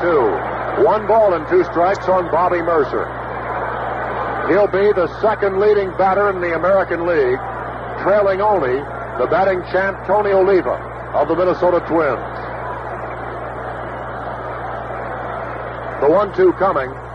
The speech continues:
is outside. It's two and two. Bobby Mercer batting for the New York Yankees with one out and nobody on in the ninth inning.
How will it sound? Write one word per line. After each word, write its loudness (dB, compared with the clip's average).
is -2
outside. 2
It's -8
two 4
and -4
two. 0
Bobby 2
Mercer 0
batting 2
for 0
the 0
New 4
York 2
Yankees -2
with -2
one 0
out 2
and 0
nobody 2
on 2
in -4
the 0
ninth -2
inning. 0